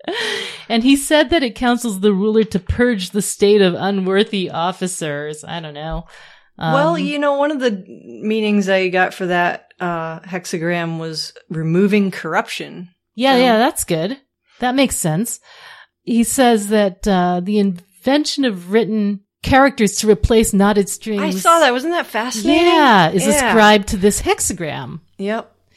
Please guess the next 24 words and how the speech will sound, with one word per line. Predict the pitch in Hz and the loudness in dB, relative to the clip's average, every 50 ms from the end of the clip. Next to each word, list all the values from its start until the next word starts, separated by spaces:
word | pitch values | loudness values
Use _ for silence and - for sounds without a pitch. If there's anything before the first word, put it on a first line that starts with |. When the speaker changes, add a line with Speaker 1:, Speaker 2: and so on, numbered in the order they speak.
| _ - - - | _ -20 -18 -10
Speaker 1:
So | - - 233 214 214 | -2 4 4 6 6
there's | 214 233 233 196 | 6 6 4 4
a | 220 202 190 190 | 4 4 4 2
Gemini, | 175 151 - 220 214 208 208 208 196 190 185 185 185 180 180 185 185 185 180 180 - | 0 0 2 4 4 4 4 2 0 2 2 2 2 2 2 0 0 -2 -4 -6 -2
Thoth, | - 180 170 170 170 170 - - | 0 2 2 2 0 -2 -4 -4
Mercury | 180 175 180 190 190 - 185 160 165 165 170 | -2 0 0 0 -2 -6 -10 -8 -6 -8 -8
thing | _ - 180 180 170 | _ -6 -4 -4 -2
Speaker 2:
Mm-hmm. | 160 175 190 | -2 -2 -2
Speaker 1:
going | 196 170 165 165 165 165 165 | 0 0 0 0 -2 -4 -4
on | 165 165 160 160 160 | -4 -6 -6 -6 -6
there. | 160 160 160 165 | -6 -6 -6 -6
Speaker 2:
Yep. | 175 180 202 - - _ _ _ _ _ _ _ _ _ _ _ - | -6 -6 -6 -8 -10 _ _ _ _ _ _ _ _ _ _ _ -4
Speaker 1:
And | 185 | -2
he | 185 180 | -2 -2
talks | 180 208 190 180 - 208 | 0 0 0 0 0 -2
about | 170 180 160 156 156 156 - _ _ _ _ _ _ - | 0 0 0 0 0 -4 -8 _ _ _ _ _ _ -12
ten | - 196 170 160 156 160 | -6 -2 -2 0 0 -2
as | 160 151 147 - | -2 -4 -6 -8
the | - 180 165 160 - _ _ _ - | -10 -10 -10 -10 -12 _ _ _ -14
key | - - 185 170 | -8 -4 -2 -2
of | 160 151 | -2 -2
the | 151 156 | -2 -2
Naples | 156 156 156 151 151 185 160 - 170 | 0 0 0 0 -2 -4 -6 -6 -6
arrangement | 160 156 156 160 156 - 175 165 165 - - 190 | -8 -6 -6 -6 -6 -6 -8 -8 -8 -8 -12 -16